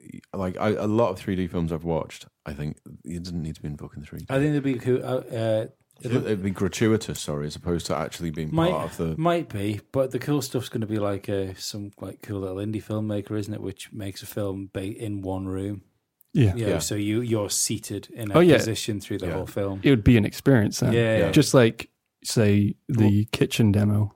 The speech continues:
Speaker 3: for
Speaker 2: Yes.
Speaker 3: Resident
Speaker 2: Yeah,
Speaker 3: Evil,
Speaker 2: yeah.
Speaker 3: something
Speaker 1: Yeah.
Speaker 3: like that.
Speaker 1: But I quite like it. Now you've got me fucking thinking about it. Um, if they reshot Run Lola Run,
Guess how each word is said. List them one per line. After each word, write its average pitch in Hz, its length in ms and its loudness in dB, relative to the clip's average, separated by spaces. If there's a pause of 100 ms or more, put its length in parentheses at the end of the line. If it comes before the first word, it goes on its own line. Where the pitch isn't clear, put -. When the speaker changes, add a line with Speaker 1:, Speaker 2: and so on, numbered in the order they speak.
(160)
Speaker 3:
for - 260 0
Speaker 2:
Yes. 107 240 6
Speaker 3:
Resident 107 360 6
Speaker 2:
Yeah, 143 80 8
Speaker 3:
Evil, 107 100 4
Speaker 2:
yeah. 104 220 -2
Speaker 3:
something - 240 2
Speaker 1:
Yeah. - 140 4
Speaker 3:
like - 80 2
that. - 60 -14 (300)
Speaker 1:
But 113 60 2
I 117 80 4
quite 117 260 2
like 95 260 0
it. 90 160 -2 (560)
Now 87 120 -4
you've 85 160 -6
got 87 100 -8
me 76 80 -10
fucking 73 280 -12
thinking 92 280 -4
about 76 240 -8
it. - 140 -12 (200)
Um, 78 300 -8 (300)
if 92 160 -10
they 92 100 -8
reshot - 1600 -10 (440)
Run 90 260 -2
Lola 82 300 -4
Run, 80 480 -4